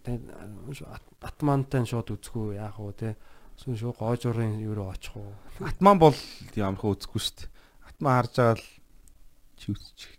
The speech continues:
Speaker 2: гээл. Тэгэл.
Speaker 1: Тэр нөгөө U F C-гийн зарчмаар доороос нь явдаг.
Speaker 2: Тэг бүр доороос нь их явахгүй л гэдэг гэсэн.
Speaker 1: Анхнаас нь тэгэл атман руу дайрах л хэрэгтэй байхгүй, те.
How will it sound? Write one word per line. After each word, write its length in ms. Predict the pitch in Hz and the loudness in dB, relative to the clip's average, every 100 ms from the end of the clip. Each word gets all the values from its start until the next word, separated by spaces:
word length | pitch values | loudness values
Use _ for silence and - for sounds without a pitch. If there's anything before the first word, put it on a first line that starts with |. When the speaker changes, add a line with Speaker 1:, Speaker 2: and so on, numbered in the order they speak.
| - | -14
Speaker 2:
гээл. 200 | 85 - - - - - - - - - - - - - - | -14 -14 -18 -18 -20 -20 -20 -20 -20 -18 -18 -18 -20 -20 -14
Тэгэл. 340 | - 90 82 - - - - - - - - - - - - | -10 -8 -10 -10 -12 -14 -20 -20 -20 -20 -20 -20 -20 -20 -20
Speaker 1:
Тэр 120 | - | -12
нөгөө 240 | 110 104 113 | -8 -2 2
U 80 | 139 | 4
F 80 | 123 | 2
C-гийн 320 | - 117 107 - - - | 0 -4 -4 -8 -20 -14
зарчмаар 480 | 98 - 117 104 | -14 -8 -6 -4
доороос 400 | 98 117 131 - | 4 4 6 2
нь 80 | 113 104 - | -6 -8 -10
явдаг. 400 | 107 - 101 98 - - - | -14 -10 -10 -10 -14 -20 -4
Speaker 2:
Тэг 80 | 120 135 | 6 10
бүр 160 | 214 | 10
доороос 400 | 226 131 127 - | 12 12 12 8
нь 80 | 107 | 0
их 80 | 98 | 0
явахгүй 320 | - - 151 | 2 12 12
л 80 | 107 - | 12 8
гэдэг 220 | - - | 8 6
гэсэн. 400 | - - - 170 156 - 147 - - - - 160 160 135 | 6 12 12 12 4 2 -2 -6 -12 -14 -12 -10 -4 -2
Speaker 1:
Анхнаас 400 | 117 - 196 190 | -2 2 2 4
нь 160 | 165 | 4
тэгэл 240 | 143 139 117 | 4 4 2
атман 320 | 120 160 151 | 2 6 6
руу 80 | 120 | 6
дайрах 240 | 113 - | 2 -2
л 80 | - | -10
хэрэгтэй 240 | - - | -10 -10
байхгүй, 240 | - - | -10 -14
те. 120 | - | -8